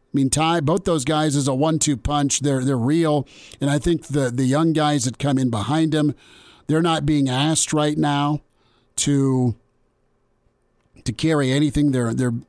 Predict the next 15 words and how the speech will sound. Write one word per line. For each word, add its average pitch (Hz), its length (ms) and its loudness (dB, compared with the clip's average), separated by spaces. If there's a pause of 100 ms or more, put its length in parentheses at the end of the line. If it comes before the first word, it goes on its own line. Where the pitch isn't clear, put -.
(460)
being 135 220 2
asked 135 340 -2
to 117 60 -2
compliment. 151 800 -2 (640)
And 147 120 0
even 190 280 2
when, 143 200 0
when 156 160 2
Ty 165 260 0
was 139 180 0
done 151 180 2
in 135 60 2
the 131 60 0
second 131 360 0
half, 151 500 0